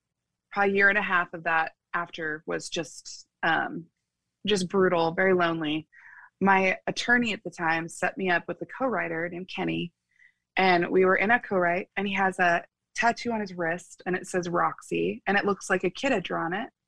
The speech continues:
I was like, "Oh, who's Roxy?" He said, "Oh, this is my, uh, my daughter was a stillborn birth,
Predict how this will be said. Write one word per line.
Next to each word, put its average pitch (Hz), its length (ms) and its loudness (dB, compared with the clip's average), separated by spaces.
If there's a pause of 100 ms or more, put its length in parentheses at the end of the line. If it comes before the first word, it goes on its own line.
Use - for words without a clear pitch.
(300)
I - 40 -6
was 208 60 -4
like, 269 160 0
"Oh, 359 100 2
who's 220 220 0
Roxy?" 254 520 -2 (260)
He - 60 -18
said, 269 180 2
"Oh, 320 180 4
this 233 200 -2
is 208 140 0
my, 190 340 2 (100)
uh, 196 80 2
my 202 140 0
daughter 185 340 2
was 180 200 -4
a 175 60 -6
stillborn 175 540 -4
birth, 165 300 0